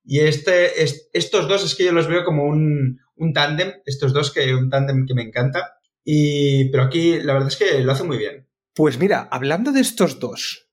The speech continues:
Speaker 2: que me salgo un segundo, hago un paréntesis, como siempre. Em, yo creo que estos dos son los únicos amigos reales que hay en este campo de prisioneros. El resto pueden ser muy camaradas, pueden ser, eh, pues eso, eh, compañeros, pero los que yo creo que realmente tienen una amistad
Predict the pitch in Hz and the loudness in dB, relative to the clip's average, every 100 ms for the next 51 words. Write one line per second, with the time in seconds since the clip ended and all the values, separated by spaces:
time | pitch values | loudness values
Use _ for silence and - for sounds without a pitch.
0 | _ 160 143 170 180 190 180 160 160 151 | _ -4 -2 -2 -2 0 2 2 2 2
1 | 143 156 151 123 98 120 123 127 117 120 | 2 0 0 0 -2 -4 -4 -2 -4 -4
2 | 107 107 - 156 139 131 - 135 139 254 | -4 -6 -2 0 0 -2 -8 -6 -2 0
3 | 196 240 330 - - 190 - 214 139 147 | 2 0 0 -6 -2 -2 0 0 2 0
4 | 349 - - _ _ - - 190 131 117 | -2 -8 -16 _ _ -6 -2 0 -2 -6
5 | _ _ - 170 160 - 226 262 277 233 | _ _ -6 0 0 2 2 2 2 -2
6 | - - 165 170 233 233 190 160 143 214 | -2 -4 -2 0 2 2 0 0 0 -2
7 | 311 - 190 180 185 180 - 185 175 180 | -6 -6 -2 2 2 0 -2 -2 -4 -2
8 | 180 143 147 - 120 104 104 - 156 143 | -2 0 -2 -2 -2 -2 -4 -6 -4 0
9 | 196 226 240 208 190 180 165 151 156 156 | 0 0 -2 2 2 2 -2 -2 -2 -2
10 | 143 117 131 170 165 165 160 - 143 135 | -2 -2 0 0 2 0 0 -2 -4 -2
11 | 139 127 120 _ _ - 113 107 107 131 | -4 -4 -6 _ _ -10 -6 -6 -4 -4
12 | 123 120 - 113 107 101 143 127 120 170 | -2 -4 -4 -6 -6 -4 -4 -4 -2 0
13 | 190 214 - _ 160 151 151 - 156 226 | 0 -2 -8 _ -4 -2 -2 -2 -2 0
14 | 277 220 185 190 165 143 208 240 175 - | 0 0 2 0 0 0 0 0 -2 -4
15 | - 269 | -4 -4